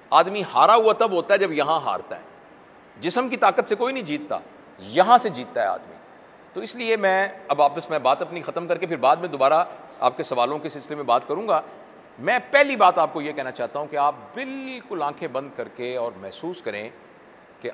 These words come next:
आपका पैदा करने वाला और मेरा पैदा करने वाला हर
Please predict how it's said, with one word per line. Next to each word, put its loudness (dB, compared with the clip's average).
आपका 2
पैदा 0
करने -6
वाला -4
और -6
मेरा 0
पैदा -4
करने -12
वाला -6
हर -6